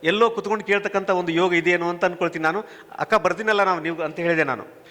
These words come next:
"ಇಲ್ಲ, ನಿಮಗೊಂದು ಪ್ರಶಸ್ತಿ ಕೊಡಬೇಕಾಗಿದೆ, ನಿಮ್ದೊಂದು ಮಾಹಿತಿ ಕಳಿಸ್ಬೇಕು" ಅಂತೇಳಿ ಅವ್ರು ಫೋನ್ ಇಟ್ರು. ನನಗೆ ಈ ಪ್ರಶಸ್ತಿ ಅಂದ ತಕ್ಷಣ ಒಂದ್ ಸ್ವಲ್ಪ ಮುಜುಗರ ಆಯ್ತು. ಏನು ಅಂತ ಅವ್ರು ಹೇಳಿದ್ರು, "ಇಲ್ಲ, ಚಿನ್ಮಯ ಜ್ಞಾನಿ ಶಿಕ್ಷಕ ಪ್ರಶಸ್ತಿ."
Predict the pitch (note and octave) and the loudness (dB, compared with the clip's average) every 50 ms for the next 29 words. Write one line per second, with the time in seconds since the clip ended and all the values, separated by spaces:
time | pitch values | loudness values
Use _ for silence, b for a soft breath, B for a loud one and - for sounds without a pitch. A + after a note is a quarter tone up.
0 | B B B B - F3+ G#3+ G#3+ G3+ G3+ G3 F#3+ F#3+ F3+ - E3 D#3+ D#3+ F#3 F#3+ | B B B B -8 -2 0 2 2 2 0 -2 -4 -4 -2 -4 -4 -4 -4 -4
1 | F3+ G#3 F#3 F#3 F#3 E3+ F3 E3+ E3 F3 F3 E3+ E3 E3 D#3+ D#3+ D#3+ D3+ C#3 C3+ | -4 -2 0 0 0 0 2 2 2 2 0 -2 -4 -4 -4 -4 -4 -6 -6 -4
2 | C#3 C#3 D3+ D#3+ D#3+ A3 F3+ F3+ E3+ F3 E3 D3 C#3 - D#3 D3+ D3+ G3 G3 F3+ | -2 -2 -2 -2 -4 -2 0 0 -2 0 -2 -4 -2 0 -2 0 2 2 2 2
3 | D#3+ C3+ - D3+ D#3 D#3 D3+ C3+ - A#2+ A2 - - B B B B B B B | 0 -2 -4 -4 -2 -2 -2 -2 -4 -8 -12 -12 -14 B B B B B B B
4 | - E3 F#3+ G#3 G#3 G#3+ - F#3+ F#3 F#3 B3 C4 - - A3+ G#3+ G3+ - G3+ F#3+ | -4 -2 0 0 0 0 0 0 0 2 0 -2 -2 -2 -4 -6 -2 -2 -4 -4
5 | - A3 G3+ F#3+ E3+ - F#3+ G3+ G3+ G#3+ F#3 D#3+ C3+ - - - - - - - | -2 -4 -4 -4 -2 -2 -2 0 2 2 2 2 2 -2 -8 -16 -20 -20 -20 -20
6 | - - - - - - - - - G3+ G#3 G#3+ A3+ G#3+ A3+ G3+ F3 D#3 - F3 | -20 -20 -20 -20 -20 -20 -20 -16 -6 -4 -4 0 2 4 4 4 4 2 0 -4
7 | F3 G3+ G3+ G3+ F#3 E3+ - E3+ C3+ B B B B B B - F3 E3+ F3+ F#3+ | -4 -2 -2 -2 -4 -2 -2 -2 -2 B B B B B B 0 2 4 4 4
8 | G#3+ G#3+ G#3 G#3 G3+ F#3+ - - F3 F3+ F#3 F#3+ F#3 F3+ D#3+ D#3+ E3 E3 E3 D#3 | 4 4 2 0 0 0 -2 -4 -8 -4 0 0 0 0 0 -2 -2 -2 -2 -4
9 | - E3 - - F3 E3 D#3+ D#3+ D3+ - D3 F3+ G#3+ | -6 -8 -8 -8 -6 -4 -4 -4 -4 -4 -6 -10 -10